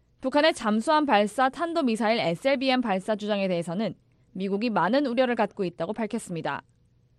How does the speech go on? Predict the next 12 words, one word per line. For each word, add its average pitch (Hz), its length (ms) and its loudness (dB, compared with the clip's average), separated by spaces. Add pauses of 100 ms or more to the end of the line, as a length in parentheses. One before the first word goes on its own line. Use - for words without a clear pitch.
(460)
다만 302 280 4
북한의 262 260 0
미사일 302 400 2
발사에 285 440 2
대응해 240 360 0
열리는 196 420 0
유엔 202 160 0
안보리 185 380 -2
비공개 262 540 0
회의의 320 400 -4
방향에 226 420 -4
대해서는 180 500 -4